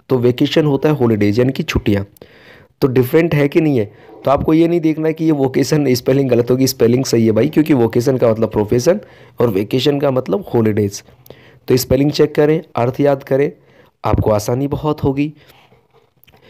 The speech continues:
अब आप जाते हैं स्टेशनरी। अब स्टेशनरी की आपसे पूछे कि भैया आप जो, अ, किताब, अ, या यूँ कहें नोटबुक वगैरह, टेक्स्ट बुक वगैरह, पेन इत्यादि खरीदने जाते हैं तो उसकी स्पेलिंग क्या होती है? तो देखिएगा उसकी स्पेलिंग होती है एस टी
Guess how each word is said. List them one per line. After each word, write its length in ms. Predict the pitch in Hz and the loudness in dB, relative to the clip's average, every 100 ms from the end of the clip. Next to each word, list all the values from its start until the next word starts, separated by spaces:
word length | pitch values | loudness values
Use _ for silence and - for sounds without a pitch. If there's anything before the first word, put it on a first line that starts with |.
| - - - | -20 -8 -4
अब 160 | 139 | 2
आप 160 | 151 160 | 2 4
जाते 260 | 160 156 | 2 2
हैं 60 | 180 | 0
स्टेशनरी। 520 | - 127 123 127 113 | 0 -2 -2 0 -2
अब 200 | 120 131 | 0 -2
स्टेशनरी 480 | 147 156 151 160 160 | 0 -2 0 0 2
की 80 | 160 | 2
आपसे 220 | 147 165 | 0 -2
पूछे 320 | 156 143 156 | -2 -2 0
कि 100 | 160 | 0
भैया 260 | 143 147 139 | 2 2 2
आप 160 | 135 | 2
जो, 200 | 135 147 | 2 2
अ, 380 | 147 123 123 123 | 4 4 4 2
किताब, 600 | 120 127 131 135 135 120 - _ _ _ _ _ _ - | 0 0 2 2 2 -4 -20 _ _ _ _ _ _ -4
अ, 60 | 113 | 0
या 360 | 117 120 127 | 2 2 2
यूँ 180 | 131 143 | 2 2
कहें 180 | 131 131 | 2 2
नोटबुक 440 | 123 123 131 131 | 2 0 -2 0
वगैरह, 400 | 127 120 123 123 | 0 2 2 2
टेक्स्ट 340 | 123 120 - 127 | 2 -2 0 -4
बुक 140 | 123 | 0
वगैरह, 340 | 117 113 117 | 0 2 0
पेन 260 | 117 120 120 | 0 0 0
इत्यादि 300 | 120 117 123 | 0 0 0
खरीदने 300 | 123 117 127 | 0 0 2
जाते 260 | 113 110 139 | 0 0 0
हैं 40 | |
तो 80 | 156 | 0
उसकी 200 | - 135 | 0 -2
स्पेलिंग 360 | - 110 104 | 0 0 0
क्या 100 | 104 | 0
होती 220 | 104 101 107 | -2 -2 -6
है? 60 | - - - - - | -8 -20 -20 -8 -2
तो 80 | |
देखिएगा 340 | 135 156 170 175 | 0 2 4 4
उसकी 240 | 151 160 | 4 2
स्पेलिंग 280 | 147 147 151 | 2 2 2
होती 200 | 143 151 | 2 4
है 80 | 143 | 2
एस 140 | 143 | 2
टी 100 | - | 0